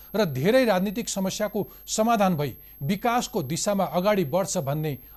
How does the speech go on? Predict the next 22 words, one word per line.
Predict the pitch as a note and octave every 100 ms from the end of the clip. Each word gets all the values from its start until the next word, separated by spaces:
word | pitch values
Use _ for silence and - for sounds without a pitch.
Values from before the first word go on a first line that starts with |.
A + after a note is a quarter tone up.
| F3+
आम | G#3 F#3+
मानिसको | C#3+ C#3+ F#3 - D3+
अपेक्षामा | B2+ - - F3 C#3+ A2 - - -
किन | C4+ C4
धमिरा | C3 G2+ D3 E3+ F#3+
लाग्दैछ? | B2+ G2 G#2+ - - - - - - -
के | G#3+ G3+
प्रमुख | - E3 F#3 -
प्रतिपक्षी | - - - G#3+ - G3+ D#3 - -
काङ्ग्रेस | F#3+ F#3+ G#3+ A3+ C#3
जनताप्रति | D#3 - F3+ F3 D3+ D#3 -
इमान्दार | D#3 E3 F#3 F3 C3+
भएरै | G2 C3 E3+ F#3 - - -
अहिलेको | D3+ D3 D3+ C#3
चर्को | - F3+ F3 F3
आवाज | C#3 C#3 A#2+ - - -
उठाइरहेको | F#3 F#3+ F#3+ E3 C#3+ B2+
हो | C#3 F#3+ - - - -
कि | D#3
सत्तामा | - F#3+ F#3 - E3 D3+ A2+
जान | G2+ D#3+ E3 B2+
नपाउँदाको | B2+ F#3 F3 D3 C3 A#2